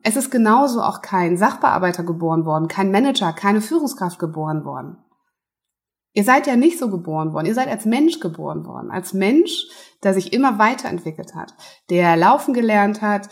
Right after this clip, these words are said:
der, ähm, die Welt entdecken wollte, der rausgegangen ist, der irgendwann gebrabbelt hat und jetzt vielleicht irgendwo Fachvorträge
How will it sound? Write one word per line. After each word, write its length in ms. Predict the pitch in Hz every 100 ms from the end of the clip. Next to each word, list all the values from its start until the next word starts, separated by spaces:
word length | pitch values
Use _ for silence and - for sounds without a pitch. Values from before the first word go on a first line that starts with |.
| - - _
der, 640 | 185 175 170 160 - 87 160
ähm, 160 | 156
die 140 | 160 196
Welt 200 | 214 -
entdecken 380 | 240 214 214 190
wollte, 240 | 190 185
der 140 | 175
rausgegangen 600 | 185 240 233 220 175 170
ist, 140 | 170 170
der 160 | 185
irgendwann 480 | - 175 175 170 170 - - -
gebrabbelt 640 | 165 175 226 254 240 -
hat 200 | 196 - - -
und 140 | 202 208
jetzt 320 | 226 226 -
vielleicht 240 | 220 196
irgendwo 300 | - 214 214
Fachvorträge 1300 | - - 277 - - 190 170 - 160 151 - -